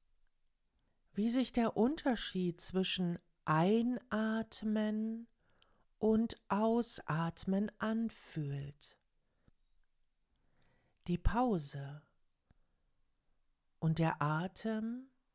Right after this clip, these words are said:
der von alleine wiederkommt. Dein Atem ist wie ein warmer Lufthauch,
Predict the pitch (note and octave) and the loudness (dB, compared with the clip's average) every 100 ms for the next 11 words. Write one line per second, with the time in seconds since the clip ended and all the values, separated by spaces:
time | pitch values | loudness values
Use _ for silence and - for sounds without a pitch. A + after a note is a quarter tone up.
0 | _ _ _ _ - D3 C#3 D#3 C#3+ C#3+ | _ _ _ _ -4 -4 -2 -2 0 2
1 | C#3 C3+ C#3 C#3+ E3+ F#3+ G#3 F3 D3+ - | 2 2 2 2 0 0 -2 0 -2 -4
2 | D3+ C#3 C#3+ D#3 - - - _ _ _ | -8 -8 -10 -12 -16 -20 -20 _ _ _
3 | _ _ _ _ _ _ _ _ _ _ | _ _ _ _ _ _ _ _ _ _
4 | _ _ _ _ _ _ _ _ _ _ | _ _ _ _ _ _ _ _ _ _
5 | _ _ _ _ _ _ _ _ _ - | _ _ _ _ _ _ _ _ _ -20
6 | - - - E3 E3+ - E3 F3+ A#3 B3 | -20 -10 2 4 4 2 0 2 0 0
7 | C4+ B3+ B3 A#3+ - A3+ G#3+ G#3+ F#3+ F#3+ | -2 0 -2 -4 -4 -2 0 0 2 0
8 | A#3 B3 A#3 G3+ G3 - - F3+ F3 F3 | 0 0 2 0 0 -6 -8 -4 -4 -4
9 | E3+ - | -8 -16